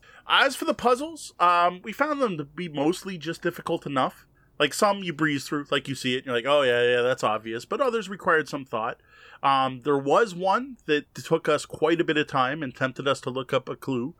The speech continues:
but we did, uh, figure it out before going that far. There is one issue, um, where we actually got stuck, unfortunately,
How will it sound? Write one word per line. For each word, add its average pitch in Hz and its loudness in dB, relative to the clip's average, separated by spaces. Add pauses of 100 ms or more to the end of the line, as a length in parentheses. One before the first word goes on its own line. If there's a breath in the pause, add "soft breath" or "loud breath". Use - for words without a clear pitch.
(380 loud breath)
but 143 2
we 139 0
did, 156 2
uh, 139 6
figure 147 -2
it 139 4
out 143 2
before 139 -2
going 120 -2
that 117 -2
far. 104 -2 (380 loud breath)
There 143 4
is 240 0
one 202 0
issue, 185 -4 (120)
um, 123 0 (260)
where 135 4
we 139 0
actually 208 2
got 165 0
stuck, - 0
unfortunately, 113 -4